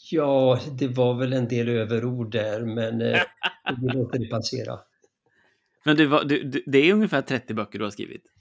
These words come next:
Speaker 1: Eh, jag har inte riktigt räkning på det, men, men någonstans där mellan tummen och pekfingret.
Speaker 2: Ja, jag har ju din, jag har ju din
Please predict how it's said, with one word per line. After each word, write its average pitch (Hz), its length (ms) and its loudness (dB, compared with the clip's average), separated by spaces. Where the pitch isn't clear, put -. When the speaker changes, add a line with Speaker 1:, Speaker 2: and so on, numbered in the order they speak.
Speaker 1:
Eh, 135 440 -12
jag 131 220 -8
har 147 120 -6
inte 123 180 -2
riktigt 127 400 -2
räkning 123 420 -2
på 131 140 -2
det, 120 180 -2
men, 131 200 -2
men 147 120 -4
någonstans 135 580 -2
där 120 160 -4
mellan 113 300 -4
tummen 110 300 -6
och 107 100 -12
pekfingret. 113 580 -10
Speaker 2:
Ja, 160 280 0
jag 160 240 0
har 170 260 0
ju 143 280 2
din, 120 480 -2
jag 156 220 0
har 160 240 -2
ju 131 180 0
din 113 460 -4